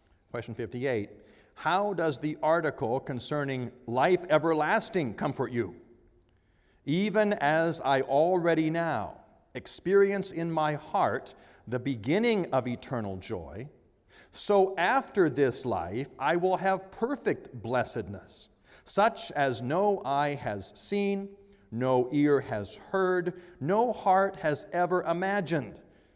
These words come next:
a blessedness in which to praise God eternally." Well, we have been looking together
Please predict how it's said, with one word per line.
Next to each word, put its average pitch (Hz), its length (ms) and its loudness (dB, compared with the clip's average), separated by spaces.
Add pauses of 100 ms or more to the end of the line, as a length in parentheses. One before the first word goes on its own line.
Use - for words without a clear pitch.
(220)
a 147 100 2
blessedness 139 880 -4 (200)
in 117 120 -6
which 117 200 -6
to - 80 -10
praise 131 640 -4 (360)
God 104 500 -2 (280)
eternally." 87 720 -12 (4000)
Well, 185 100 -12
we 190 100 0
have 190 100 4
been 165 180 4
looking 175 360 4
together 147 560 6